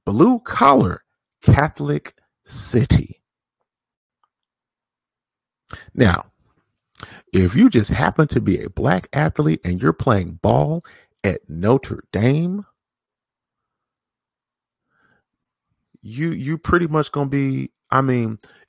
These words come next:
if they don't know that you attend Notre,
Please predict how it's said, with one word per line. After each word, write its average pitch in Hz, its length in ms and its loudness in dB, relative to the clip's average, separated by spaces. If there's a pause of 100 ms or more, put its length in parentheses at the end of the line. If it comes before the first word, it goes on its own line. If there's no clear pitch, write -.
if 98 260 -2
they 156 200 2
don't 165 320 -2
know 101 600 0 (320)
that - 260 -6
you - 180 -4
attend 107 640 -4
Notre, 117 420 -4